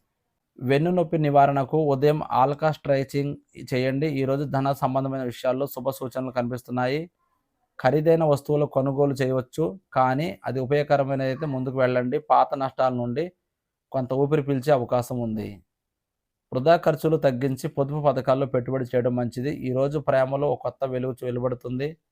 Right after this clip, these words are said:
పార్ట్నర్స్తో కలిసి ప్రయాణాలు, డిన్నర్ లేదా సరదా సమయం గడిపే అవకాశం ఉంటుంది.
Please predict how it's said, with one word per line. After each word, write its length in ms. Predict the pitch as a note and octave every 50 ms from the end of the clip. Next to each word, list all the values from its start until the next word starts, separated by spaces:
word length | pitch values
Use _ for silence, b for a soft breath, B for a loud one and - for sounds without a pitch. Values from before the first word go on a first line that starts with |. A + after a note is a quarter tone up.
| _ _ _ _ _ _ _ _ _ _ _ _ _ -
పార్ట్నర్స్తో 560 | C3 C3 C3+ C#3 - D3+ D#3 D#3 D3 - - D3+
కలిసి 280 | - C3+ B2+ B2 D3+
ప్రయాణాలు, 560 | C#3 - C3 B2+ B2+ B2+ C3 C3 B2+ B2+ B2+ C3
డిన్నర్ 380 | B2 B2+ B2+ B2 C3 C3+ C3 B2+
లేదా 200 | B2 B2 A#2+ B2
సరదా 360 | A#2+ - B2+ A#2 A#2 B2+ C3 C3
సమయం 360 | - - B2 B2 B2+ B2+ B2
గడిపే 300 | A#2 A#2+ A#2+ A#2+ C3 C3
అవకాశం 440 | - - A2+ A2 - B2+ A#2+ - B2
ఉంటుంది. 400 | A#2+ A#2+ A2 A#2+ A#2+ A#2+ B2+ D3